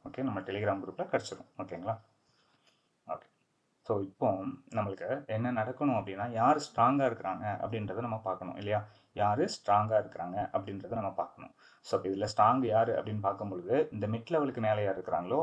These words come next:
அவங்க நம்மளுக்கு ஸ்ட்ராங்கா இருக்கிறாங்க அப்படின்னு அர்த்தம். சரி, ஆனா இவங்க இன்னும் பவர் ஆகுறதுக்கு, சரி, இப்ப நம்மளுக்கு கால் ஆப்ஷன் மேல இருந்திருக்காங்க. சரியா? இவங்க கால் ஆப்ஷன்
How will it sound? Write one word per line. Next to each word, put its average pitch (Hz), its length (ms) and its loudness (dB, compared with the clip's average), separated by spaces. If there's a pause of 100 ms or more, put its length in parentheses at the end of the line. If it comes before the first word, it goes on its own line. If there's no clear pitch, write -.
அவங்க 104 220 -2
நம்மளுக்கு 104 300 -6
ஸ்ட்ராங்கா 104 360 4
இருக்கிறாங்க 95 400 -2
அப்படின்னு 92 260 -8
அர்த்தம். - 240 -18 (280)
சரி, - 140 4 (140)
ஆனா 135 140 4 (220)
இவங்க 143 260 0 (520)
இன்னும் 196 440 0 (100)
பவர் 139 340 6
ஆகுறதுக்கு, 104 460 0 (580)
சரி, 104 240 2
இப்ப 117 140 0
நம்மளுக்கு 113 300 4 (160)
கால் 135 220 8
ஆப்ஷன் 123 260 2
மேல 107 160 4
இருந்திருக்காங்க. 92 440 -2 (680)
சரியா? 101 260 2 (180)
இவங்க 107 240 -4
கால் 120 220 8
ஆப்ஷன் 139 260 2